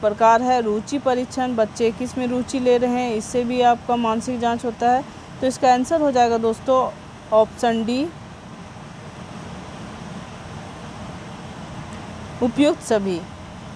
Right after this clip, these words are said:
नेक्स्ट है वह जांच मानव जांच कही जाती है जिसमें होती है।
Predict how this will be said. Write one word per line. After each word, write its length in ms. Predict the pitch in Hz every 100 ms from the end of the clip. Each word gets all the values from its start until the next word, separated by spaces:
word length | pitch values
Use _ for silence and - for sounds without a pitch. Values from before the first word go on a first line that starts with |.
| - - - - - - - - -
नेक्स्ट 340 | 240 277 311 330
है 100 | 277
वह 180 | 269 269
जांच 280 | 269 277 254
मानव 320 | 254 240 262
जांच 260 | 254 254 254
कही 220 | 262 247
जाती 320 | 247 339 -
है 80 | 269
जिसमें 300 | 226 - 247
होती 380 | 226 214 - 214
है। 160 | 180